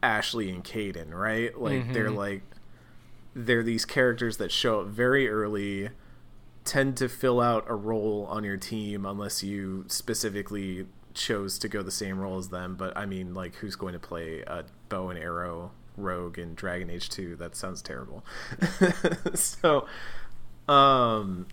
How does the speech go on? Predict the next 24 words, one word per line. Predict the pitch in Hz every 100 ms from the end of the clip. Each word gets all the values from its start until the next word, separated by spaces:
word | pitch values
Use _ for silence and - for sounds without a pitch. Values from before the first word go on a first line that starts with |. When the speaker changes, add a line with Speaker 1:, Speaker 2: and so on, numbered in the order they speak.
| - - - - - 135 120
Speaker 1:
but, | - 127 123 117 - - 156 123
but | 123
they're | 131
characters | 131 180 170 - 135 120 117
that | 117 107 95 -
are | 120
definitely, | 117 107 - 123 104 101
like, | 101 98 95 95 -
there | 127 107 117 110 107 107
to | 98 - 120
be | 104 95 110 104 104 101
the | 90 107
always | - 110 104 98 92
around, | 98 87 87 82 87 -
the | -
constants. | 95 101 98 92 - 78 76 - - - -
And | 107 95 101
especially | - 143 139 127
in | 107
the | 95
case | 104 95
of | 92
Varric, | 92 92 85 80
like, | 104 87